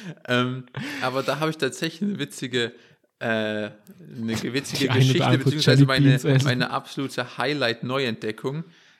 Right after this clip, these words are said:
Speaker 1: Ähm,
Speaker 2: Okay.
Speaker 1: du fragst ja immer so, „Yo, was war dein Highlight der Woche?“ Das beantworte ich dir direkt. Ähm, ich hab zum allerersten Mal in meinem Leben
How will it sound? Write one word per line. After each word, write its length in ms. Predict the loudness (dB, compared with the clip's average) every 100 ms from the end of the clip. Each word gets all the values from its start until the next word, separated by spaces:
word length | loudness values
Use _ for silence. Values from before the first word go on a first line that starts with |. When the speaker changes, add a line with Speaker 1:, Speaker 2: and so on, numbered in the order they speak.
| _ -6
Speaker 1:
Ähm, 580 | -2 0 0 -2 -4 -8
Speaker 2:
Okay. 240 | -12 -14 -12
Speaker 1:
du 100 | -12
fragst 420 | -6 -4 -4 -2
ja 80 | -2
immer 240 | -2 -2
so, 80 | -4
„Yo, 340 | -6 -2 0 0
was 180 | -2 -2
war 80 | -6
dein 160 | -6
Highlight 300 | -6 -6 -4
der 140 | -4 -6
Woche?“ 220 | -6 -8
Das 160 | -12
beantworte 440 | -8 -8 -6 -6 -6
ich 80 | -8
dir 140 | -12
direkt. 840 | -12 -14 -6 -4 -2 -4 -6 -16 -20 _ _ _ _ -4
Ähm, 640 | -2 -2 -2 -4 -6 -10 _ _ _ _ _ _ -14
ich 120 | -4
hab 120 | -4 -2
zum 220 | -8 -4
allerersten 520 | -4 -2 -2 -4 -6
Mal 220 | -4 -2
in 80 | -2
meinem 200 | -4 -4
Leben 560 | -4 -4 -6 -8 -10